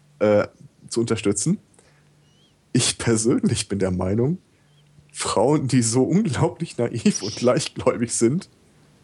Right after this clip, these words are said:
dass sie die Zukunft vorhersagen könnten, finden wahrscheinlich einfach eher einen Mann, der sie schwängert.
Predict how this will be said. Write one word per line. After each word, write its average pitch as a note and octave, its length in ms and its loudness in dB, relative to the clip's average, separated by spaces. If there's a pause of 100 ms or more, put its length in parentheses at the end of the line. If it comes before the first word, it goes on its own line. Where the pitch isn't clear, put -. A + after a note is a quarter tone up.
dass B2 160 -4
sie B2+ 60 -10
die A#2+ 120 0
Zukunft - 400 -6
vorhersagen F#2 540 0
könnten, B2 400 -2 (920)
finden - 360 0
wahrscheinlich C#3 540 0
einfach - 300 -4
eher B2+ 220 2
einen B2 160 0
Mann, G#2 240 -4
der G#2 160 -2
sie A#2 80 0
schwängert. G#2 480 -4